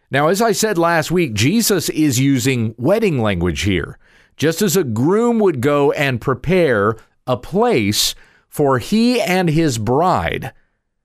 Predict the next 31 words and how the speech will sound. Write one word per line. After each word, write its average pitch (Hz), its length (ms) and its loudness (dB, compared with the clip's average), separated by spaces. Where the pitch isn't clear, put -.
so 180 380 0
Jesus 185 540 0
is 131 140 0
going 143 360 0
to 151 180 -2
prepare 123 420 0
a 113 60 -2
place 214 480 0
for 139 260 0
he 101 240 0
and 90 100 0
his 107 120 -4
bride. 110 560 -2
The 117 100 -4
bride 120 460 2
is 110 680 -2
the 117 160 -2
church. - 580 -2
So 160 140 -2
when 127 220 -2
Christ 170 480 -2
returns, 165 800 0
he'll 151 160 0
return 156 460 0
as 151 500 -2
a 139 80 0
groom 123 460 0
to 147 120 0
receive 123 460 0
his 139 220 0
bride. 139 500 0